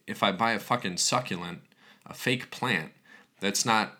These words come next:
me saying that I like the president. That's just me buying the fucking plant because I like the plant. Like, I, I, I don't know. I think that people just make way too big of a deal about some shit now. And I get that, like, what they're making a big deal about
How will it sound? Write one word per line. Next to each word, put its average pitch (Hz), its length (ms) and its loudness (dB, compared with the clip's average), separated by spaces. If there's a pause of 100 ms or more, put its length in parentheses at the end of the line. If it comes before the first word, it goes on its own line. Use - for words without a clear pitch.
me 101 580 2
saying 104 360 2
that 90 100 -2
I 85 80 -4
like 98 220 -2
the - 80 -10
president. 85 500 -2
That's 92 180 -6
just - 220 -2
me 95 220 -4
buying 85 340 -2
the 92 60 -8
fucking 90 320 -6
plant 90 320 -4
because 82 260 -12
I 80 60 -12
like 80 180 -12
the - 60 -20
plant. 82 340 -8 (220)
Like, 82 260 -10 (800)
I, 92 80 -6 (480)
I, - 300 -14 (100)
I 117 60 -10
don't 127 160 0
know. 104 160 4
I 180 140 -2
think 160 200 -2
that 98 140 0
people 117 180 0
just 98 220 0
make 95 200 -2
way 98 160 0
too 120 160 -2
big 92 200 0
of 85 60 -6
a 82 40 -6
deal 90 220 -2
about 78 240 -2
some 85 140 -6
shit - 220 -6
now. - 200 -8 (280)
And 107 140 -2
I 104 140 2
get 107 320 4
that, 98 240 4 (180)
like, 92 200 0
what 104 200 -2
they're 107 100 2
making 95 360 -2
a 92 40 0
big 90 240 -2
deal 82 200 -4
about 107 400 0